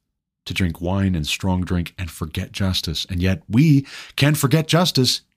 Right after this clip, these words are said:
well enough without wine or strong drink, as we demonstrate on a regular basis. So many of the folks who say, "It's not good for Christians to drink," nevertheless, do the very thing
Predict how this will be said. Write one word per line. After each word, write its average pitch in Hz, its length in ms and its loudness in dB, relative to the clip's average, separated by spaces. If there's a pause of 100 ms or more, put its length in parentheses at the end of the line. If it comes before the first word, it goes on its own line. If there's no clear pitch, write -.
well 156 260 6
enough 202 320 2
without 143 560 2
wine 147 280 4
or 156 80 6
strong 156 280 4
drink, 170 460 0
as 131 240 0
we 165 100 4
demonstrate 151 720 0
on 123 160 -4
a 127 100 0
regular 135 440 2
basis. 165 640 -4 (500)
So 156 140 0
many 170 240 4
of 147 80 2
the 131 80 0
folks 156 300 0
who 120 80 -2
say, 110 340 0 (640)
"It's 110 100 -8
not 143 160 0
good 147 160 0
for 117 80 -8
Christians 98 480 -4
to - 120 -6
drink," 107 440 -4 (420)
nevertheless, 117 1000 0 (500)
do 160 240 4
the 135 100 2
very 143 220 4
thing 113 540 0